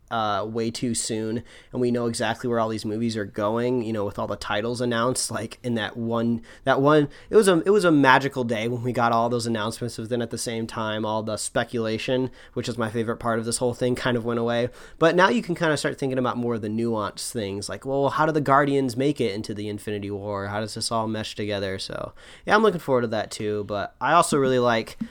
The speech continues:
that, uh, James Gunn is just so awesome about sharing this stuff. I don't follow a whole lot of the, the Marvel directors on Instagram, but, uh, even if they are, but I do follow James Gunn, and he's always posting stuff up. So he's, he, it just, it just seems like a movie he really, really cares about, you know?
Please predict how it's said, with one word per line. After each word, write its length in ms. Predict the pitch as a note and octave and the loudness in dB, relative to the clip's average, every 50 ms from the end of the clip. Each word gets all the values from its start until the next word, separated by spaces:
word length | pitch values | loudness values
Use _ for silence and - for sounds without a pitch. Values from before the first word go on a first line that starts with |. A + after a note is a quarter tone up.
| - - - | -10 -10 -6
that, 300 | - A#2 A2+ A2+ - - | -4 -2 -2 -2 -4 -6
uh, 340 | - A2+ G#2+ G#2 G#2 G#2 G#2+ | -8 -6 -6 -6 -6 -6 -8
James 400 | A2+ G#2+ - C3 C3 B2+ B2 A2 | -6 -4 -2 0 0 0 0 -2
Gunn 300 | G2+ - B2+ C3 C3+ B2 | -2 0 0 2 2 0
is 140 | A2+ A2 G#2+ | -2 -2 -4
just 240 | A#2 B2 A#2 - - | -4 -4 -4 -4 -2
so 480 | - - B2 A#2 A2+ A2 G#2+ G#2 - - | -2 -2 0 0 0 0 -2 -4 -4 -2
awesome 340 | - A#2+ A#2+ A#2 - - B2 | 0 2 2 2 2 0 -2
about 220 | A2+ A2 G2 - - | -2 -4 -4 -6 -6
sharing 360 | - B2 A2+ A2+ A2+ A2+ G#2+ | -6 -4 -4 -4 -4 -4 -4
this 100 | G#2 G#2 | -6 -8
stuff. 400 | - - A2 G2+ G2+ - - - - | -8 -6 -4 -4 -4 -6 -8 -14 -4
I 100 | - B2 | 2 4
don't 180 | D3 D#3+ D#3+ D3+ | 4 6 4 6
follow 320 | - F3+ F3 E3+ D#3+ C#3 | 8 8 8 10 8 6
a 40 | B2+ | 4
whole 160 | A2+ B2+ B2+ | 6 6 6
lot 120 | C3 C3 C3+ C#3 | 8 8 8 6
of 20 | C#3 C3 | 4 2
the, 320 | C3 B2+ A#2+ A#2 A#2 A2 G#2+ | 0 0 0 0 0 -2 -2
the 80 | A2+ A#2+ | -2 -2
Marvel 340 | A#2 A2+ A2 A#2 A#2 C3 B2+ | 0 0 0 0 -2 -4 -4
directors 500 | B2+ C3 C3 B2+ - - C3+ C3+ C3 B2+ | -2 0 0 0 0 -2 -2 0 0 0
on 160 | A2+ G#2+ G#2+ | -2 -2 -2
Instagram, 580 | A#2+ A#2+ - - C#3 C3+ C#3+ C#3+ D3 D3+ E3 D#3+ - - - - - - _ - | -2 -4 -4 -4 -2 -2 -2 0 0 0 -2 -4 -8 -14 -20 -20 -20 -20 _ -4
but, 240 | A#2 A#2 A#2 - - | -2 0 0 0 0
uh, 280 | A2+ A2 A2 G#2+ - - _ _ _ _ | -2 -2 -2 -2 -4 -8 _ _ _ _
even 220 | - D#3+ C#3+ C3+ C3 | -2 -2 0 2 0
if 100 | B2 - | 0 0
they 100 | A2+ G#2 | -2 2
are, 300 | E2 A#2+ B2+ A#2+ G#2+ G2 | 6 6 6 6 6 4
but 100 | G#2+ A2 | 0 -2
I 60 | A2+ | 0
do 140 | B2+ D#3+ F3 | 0 0 2
follow 260 | - F#3 F3 D#3 C3+ | 2 4 4 4 2
James 280 | A#2+ C3 B2+ B2+ A#2 G#2+ | 2 0 0 0 0 -2
Gunn, 220 | B2+ A#2+ A#2+ G#2+ | -4 -4 -4 -4
and 120 | G2 G2+ A#2 | -4 -2 -2
he's 160 | C#3+ D#3+ C3+ | -2 -2 -2
always 380 | - G2+ A#2 A#2 A2+ G#2+ G2+ - | -2 0 0 0 0 -2 -4 -8
posting 360 | - G#2+ G2+ - - G2+ G#2 | -8 -8 -8 -8 -10 -12 -12
stuff 280 | - - - - A2 - | -10 -8 -8 -10 -8 -10
up. 220 | - - - - - | -12 -12 -12 -12 -10
So 340 | - - G#2+ - - - G#2 | -8 -6 -6 -6 -8 -8 -4
he's, 340 | - D3 D3+ D3+ D3 B2+ A#2+ - - | 0 2 2 2 2 2 -2 -6 -6
he, 160 | D3+ D#3 - - - - | -6 -6 -6 -10 -14 -14
it 200 | - G3 G#3+ F#3 | -12 -10 -2 2
just, 220 | G3 B3+ B3 - - - - | 2 2 2 0 -6 -6 0
it 140 | - F#3+ F3+ | 0 2 2
just 160 | - C4+ - - | 2 0 0 0
seems 220 | A#3 A3+ A3+ G3 | 0 0 2 0
like 120 | F3+ F3 | 0 2
a 60 | E3+ D3 | 4 4
movie 280 | C#3 C3+ C#3 C3+ C3 | 4 4 4 2 0
he 160 | A2+ B2+ B2+ | 0 -2 -4
really, 440 | A#2 G#2 G#2 A2+ A#2 A#2 A#2 A2+ G#2 | -4 -4 -2 -2 0 0 0 0 -2
really 220 | G#2 G2+ G2 G#2+ G2+ | -2 -4 -6 -8 -10
cares 320 | - G#2 G2+ G#2+ G#2+ G#2+ | -10 -10 -10 -10 -12 -12
about, 260 | G#2+ G#2 G#2 G#2 G2 | -12 -12 -12 -12 -12
you 60 | G2+ | -12
know? 180 | G2+ G2+ G2+ | -10 -10 -10